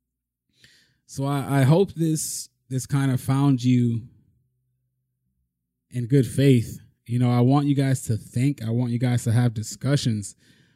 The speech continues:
with your friends, with your families. Type down in the comments below if you agree with some of the things I've said, or voice your opinion. I'd love to read 'em and see what you guys think. Also, I would like to know, you know, do you, do you think it starts at home?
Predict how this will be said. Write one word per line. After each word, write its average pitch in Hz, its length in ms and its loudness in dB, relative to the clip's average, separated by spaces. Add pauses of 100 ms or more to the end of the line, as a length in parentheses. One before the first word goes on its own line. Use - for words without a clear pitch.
(120)
with 127 140 -4
your 117 100 0
friends, 131 360 4
with 127 140 4
your 113 120 -2
families. 131 640 4 (440)
Type 165 220 -4
down 175 180 0
in 170 60 0
the 165 80 2
comments 156 380 2
below 139 320 2
if 127 120 0
you 123 380 4 (240)
agree 123 300 4
with 135 160 8
some 131 180 4
of 135 60 4
the 127 120 0
things 131 300 0
I've 123 180 0
said, 135 420 -2
or 135 280 2
voice 143 380 0
your 151 160 0
opinion. 120 380 2
I'd 113 120 -2
love 123 220 -2
to 117 140 -4
read 127 220 2
'em 127 120 0
and 113 200 -2
see - 240 -4
what 127 140 0
you 120 80 0
guys 120 300 -4
think. 131 400 -6 (1500)
Also, 143 280 0
I 151 40 4
would 151 180 6
like 151 200 0
to 139 80 0
know, 139 340 2
you 123 160 2
know, 131 140 4
do 117 160 0
you, 123 360 4 (380)
do 120 80 -6
you 120 60 -4
think 135 240 -2
it 123 80 -4
starts 135 380 -2
at 131 180 -4
home? 135 480 -2